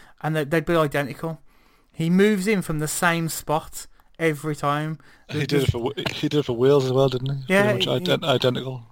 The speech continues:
Speaker 1: Yeah, I'm not taking anything away from him. He's a very good player, but he needs to mix it up a bit because he's gonna get caught out.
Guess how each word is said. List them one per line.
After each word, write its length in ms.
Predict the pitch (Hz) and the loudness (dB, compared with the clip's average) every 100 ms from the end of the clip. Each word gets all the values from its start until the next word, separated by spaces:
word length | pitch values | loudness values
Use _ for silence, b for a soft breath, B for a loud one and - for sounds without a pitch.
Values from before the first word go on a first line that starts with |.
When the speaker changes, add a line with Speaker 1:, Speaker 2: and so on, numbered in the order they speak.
| - | -4
Speaker 1:
Yeah, 200 | 156 147 | 0 2
I'm 80 | 208 | 4
not 140 | 214 | 2
taking 160 | 220 233 | 2 2
anything 220 | 214 226 | 4 6
away 160 | 202 170 | 6 6
from 160 | 165 | 2
him. 20 | |
He's 100 | 151 | -4
a 40 | 147 | 0
very 280 | 180 175 165 | 4 4 4
good 200 | 160 139 | -2 0
player, 400 | 151 151 165 - B B | 0 2 -2 -4 B B
but 140 | 165 165 | -2 0
he 80 | |
needs 280 | 175 185 175 | 0 0 -2
to 100 | - | -6
mix 240 | 160 - - | -6 -6 -8
it 60 | |
up 100 | 143 | -4
a 80 | 160 | -4
bit 180 | 156 151 | -4 -6
because 360 | 151 - 147 - | -8 -6 -6 -6
he's 200 | 160 147 | -8 -4
gonna 320 | 175 175 160 | 0 0 0
get 220 | 143 - | -2 -4
caught 260 | - 139 135 | -6 -4 -4
out. 180 | 147 | -6